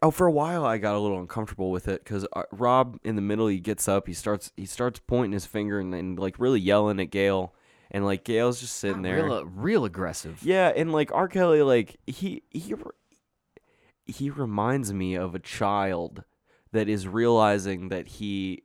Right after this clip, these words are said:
Speaker 1: like,
Speaker 2: Is
Speaker 1: can't,
Speaker 2: fucked.
Speaker 1: yeah, he, like, like, "Ah, I'm going to have to face a consequence," and he's, it's just anger.
Speaker 2: Well, lo and behold, he got caught up the next day, picked up by the police for, uh, not paying his child support, so.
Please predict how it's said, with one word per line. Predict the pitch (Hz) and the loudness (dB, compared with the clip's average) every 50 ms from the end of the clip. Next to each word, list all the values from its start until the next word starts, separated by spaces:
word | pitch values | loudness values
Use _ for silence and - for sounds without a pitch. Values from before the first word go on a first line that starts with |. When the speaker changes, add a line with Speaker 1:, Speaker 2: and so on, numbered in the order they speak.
| _ | _
Speaker 1:
like, | - 98 90 87 - - | -8 -6 -6 -6 -8 -10
Speaker 2:
Is | - 95 87 87 - _ _ | -14 -14 -14 -16 -18 _ _
Speaker 1:
can't, | 104 98 95 95 92 - - 92 87 85 | 0 2 4 4 4 6 6 6 4 4
Speaker 2:
fucked. | - | 2
Speaker 1:
yeah, | 117 123 123 113 | 2 2 4 4
he, | 101 104 110 104 | 2 0 -2 -2
like, | 95 101 95 - _ _ - | 0 -2 -2 -4 _ _ -6
like, | 101 104 95 - - | -4 -4 -4 -4 -6
"Ah, | - 110 117 110 101 - - - _ _ _ _ _ _ - | -6 -4 -2 -2 -4 -4 -8 -14 _ _ _ _ _ _ -4
I'm | 120 120 | -4 0
going | 117 127 131 131 123 | 0 2 2 2 0
to | |
have | 113 110 113 - | -2 -4 -4 -6
to | - 104 | -6 -10
face | - - - 123 123 117 - - - _ _ _ _ _ _ _ | -4 -2 0 0 0 0 -4 -10 -14 _ _ _ _ _ _ _
a | - 120 | -4 -4
consequence," | - - 120 127 131 127 - 120 - - 107 101 98 92 - | -4 0 2 2 2 2 0 -4 -8 -6 -6 -6 -6 -6 -6
and | - 113 113 | -6 -6 -4
he's, | 110 117 117 107 101 - - | -4 -4 -4 -4 -6 -6 -4
it's | 117 117 - - | -4 -4 -4 -6
just | - - 143 143 - - - | -6 -4 -6 -6 -6 -10 -10
anger. | - 123 160 165 156 - 92 71 - - | -4 -2 -2 -2 0 -2 -4 -4 -2 0
Speaker 2:
Well, | 127 131 127 | 2 4 6
lo | 135 143 151 | 6 6 6
and | 143 131 | 6 4
behold, | 117 113 107 117 127 131 123 104 | 2 2 4 6 6 6 4 2
he | 110 104 | 0 -2
got | 104 101 98 - - | 0 0 0 -2 -4
caught | - 101 98 98 98 | -4 -4 -2 -2 0
up | 98 98 98 - _ _ _ _ | -2 -2 -4 -6 _ _ _ _
the | - 98 | -10 -6
next | 101 101 95 87 - - | -4 -4 -4 -6 -6 -4
day, | - 107 107 107 101 98 95 - _ _ _ _ | -2 -2 0 0 -2 -4 -6 -10 _ _ _ _
picked | - 120 113 - - | -8 -8 -8 -6 -6
up | 101 95 90 - | -6 -6 -6 -6
by | - 92 | -8 -8
the | 85 90 82 | -8 -10 -14
police | _ - 95 92 90 87 - - _ _ _ | _ -12 -10 -8 -8 -10 -12 -16 _ _ _
for, | - - 95 90 87 82 | -10 -8 -6 -4 -4 -4
uh, | 80 80 78 | -4 -6 -6
not | 80 87 92 90 - - | -6 -6 -8 -8 -8 -8
paying | 92 90 87 87 | -8 -8 -6 -6
his | 82 78 - | -8 -10 -10
child | - 101 90 82 80 | -8 -6 -6 -6 -6
support, | - - - - 82 69 - - | -8 -12 -14 -12 -12 -12 -12 -10
so. | - - 82 78 76 | -8 -8 -8 -8 -8